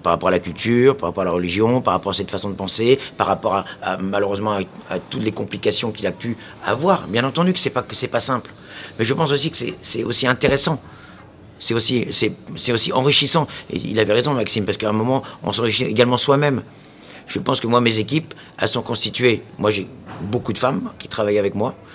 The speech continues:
Mes deux bras droits, c'est des femmes. Euh, et en même temps, ça permet aussi à, à nos équipes de s'enrichir et de, et d'é-, d'évoluer intellectuellement et d'évoluer humainement. Là, j'ai une partie de mon équipe avec moi. Quand Magda est arrivée,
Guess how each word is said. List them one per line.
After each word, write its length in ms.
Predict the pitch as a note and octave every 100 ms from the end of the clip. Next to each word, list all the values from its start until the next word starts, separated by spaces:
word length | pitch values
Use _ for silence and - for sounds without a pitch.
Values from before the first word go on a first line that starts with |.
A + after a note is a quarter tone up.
| -
Mes 300 | - G2 G2
deux 160 | F2+ G#2
bras 180 | G2+ G#2
droits, 220 | G2+ G#2
c'est 140 | F#2+
des 120 | F2
femmes. 440 | F#2 F#2+ A2 C3+ F#2+ - - -
Euh, 560 | F#2+ G2 F#2+ G2 F#2+ F#2+ - -
et 240 | A2+ G#2+ -
en 40 | C3
même 180 | A#2+
temps, 240 | - D#3+ F#3
ça 160 | E3 -
permet 240 | C3+ C3+
aussi 200 | C3+ C#3+
à, 100 | A#2+ - -
à 100 | G#2+
nos 80 | A#2
équipes 480 | A2+ A2+ D#3 D#3+
de 80 | D3
s'enrichir 540 | G#2+ - C3+ B2+ E3+ C3
et 60 |
de, 60 | A2 A#2
et 40 |
d'é-, 220 | A2 A#2+ - -
d'évoluer 440 | A#2+ A#2+ C3+ D3 C#3+
intellectuellement 560 | G#2 G2+ F#2+ A2 G#2+ G#2 -
et 100 | -
d'évoluer 420 | A2 B2 C#3 D3+ F#3
humainement. 540 | D3+ D3+ D#3 E3+ B2+ - - - -
Là, 160 | - C3+
j'ai 100 | C3
une 60 | A2+
partie 220 | G#2+ A2
de 40 |
mon 120 | G#2
équipe 260 | G#2 G#2 G#2
avec 220 | G2+ G2
moi. 200 | A2+ D#3+
Quand 140 | F3 A#2+
Magda 340 | A2+ G#2+ A2+
est 140 | G#2+
arrivée, 480 | A2 G#2 G2 C#3 F3